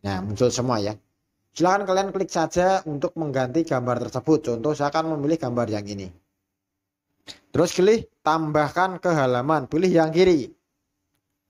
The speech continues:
Nah, nanti kan akan muncul ke sini, sahabatku ya. Nah, muncul ke sini. Tinggal sahabatku cocokkan saja ya, dipasang saja di sini.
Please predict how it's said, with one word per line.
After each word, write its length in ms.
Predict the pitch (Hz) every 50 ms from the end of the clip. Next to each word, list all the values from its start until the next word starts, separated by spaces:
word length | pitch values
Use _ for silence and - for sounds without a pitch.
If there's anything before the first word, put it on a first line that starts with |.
| _ _ _ _ _ _ _ _ _ _ _ _ _ _ -
Nah, 80 | 101 113
nanti 200 | 107 117 127 156
kan 160 | 208 226 220 208
akan 160 | 196 196 196
muncul 240 | 185 180 175 185 180
ke 80 | 175
sini, 400 | 160 160 160 180 202 196 170 135
sahabatku 480 | - 131 123 - 135 127 - 165 160 135
ya. 160 | 101 76 - _ _
Nah, 320 | 123 139 127 101 87 95
muncul 160 | 120 127 131
ke 80 | 127 127
sini. 240 | 147 156 160 156 120 - - _ _ _ _ _ _ _
Tinggal 160 | - 175 220
sahabatku 420 | 220 220 220 - 180 170 - - 220 -
cocokkan 320 | 190 - 196 185 190 175
saja 400 | 165 165 151 - 156 151 165 180
ya, 240 | 165 139 156 180 170 - _
dipasang 400 | - 143 - 156 143 147 151 143
saja 240 | 139 139 127 - 143
di 120 | - -
sini. 240 | - 120 117 110